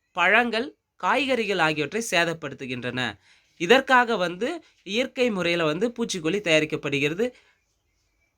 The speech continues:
இந்த உயிரினங்கள் திரளாக தோட்டங்களை தாக்குகின்றன. எது எது? இந்த இயற்கை பூச்சிக்கொல்லிகளான செ-,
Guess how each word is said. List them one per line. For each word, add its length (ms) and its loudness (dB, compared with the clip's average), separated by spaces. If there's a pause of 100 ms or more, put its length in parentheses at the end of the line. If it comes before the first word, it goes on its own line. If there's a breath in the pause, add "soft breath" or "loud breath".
(760)
இந்த 300 6
உயிரினங்கள் 680 2 (380 soft breath)
திரளாக 600 4
தோட்டங்களை 580 -4
தாக்குகின்றன. 680 -6
எது 220 2
எது? 380 0 (200 soft breath)
இந்த 500 2
இயற்கை 440 0
பூச்சிக்கொல்லிகளான 920 0
செ-, 380 0